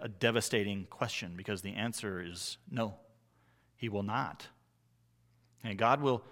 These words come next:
will not accept these polluted things from them. And, and worse, it, it points directly at where these things are coming from. The, it's from their hand. The point there is that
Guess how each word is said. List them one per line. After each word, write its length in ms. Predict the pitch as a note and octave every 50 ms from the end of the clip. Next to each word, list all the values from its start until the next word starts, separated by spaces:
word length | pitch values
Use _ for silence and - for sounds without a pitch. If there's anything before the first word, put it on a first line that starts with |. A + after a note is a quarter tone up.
| -
will 100 | - C3+
not 300 | C3+ B2+ C3 C3 D3+ E3+
accept 320 | E3 - - - C3 - -
these 140 | A#2+ A2
polluted 460 | - - - C#3+ C3+ C3 A#2+ A2 G#2 G2+
things 400 | - - G#2+ F2+ F2+ F2+ F2 -
from 200 | - A#2 G2+ G2
them. 320 | G2+ G2+ F#2+ G2 G2 F2+ - _ - - - _ _ _ - _ _
And, 140 | - A#2+ - -
and 200 | A2+ A2 A2 A#2
worse, 340 | C3+ F3 G3 E3+ - - -
it, 160 | - - - - - - - - - - _ -
it 140 | - A#2 A2 - - _ _ _ _ -
points 400 | - - - F#3 F3+ D#3 - -
directly 680 | B2 G#2+ C3 B2 A#2 C3 D#3 E3 E3 - F3 F3 D#3+
at 160 | C#3+ C3+ -
where 220 | - C#3 C#3+ D3 D3
these 200 | C#3+ C#3 C3 -
things 220 | - C#3+ B2+ A2+
are 60 | G#2+
coming 440 | - - - - - F3 F3+ D3+ B2+
from. 360 | A2 - - F2 E2 E2 E2
The, 160 | F2 F#2+ F#2 - - - - - - - G2 G2+ -
it's 180 | - B2+ - -
from 460 | - - - F3 F3+ F#3 F#3 F3+ D#3+
their 320 | C3 D3 C#3+ D3 D3+ D3+
hand. 720 | C#3 - - - - D3 D3 C3+ A#2+ F2+ E2 D#2+ D#2 D#2 - - _ _ _ _ _ _ _ _ _ - -
The 120 | B2 A2+
point 260 | - - F#3+ G#3 G3+
there 160 | - D#3 D3 D3
is 140 | C3+ -
that 120 | C3 B2+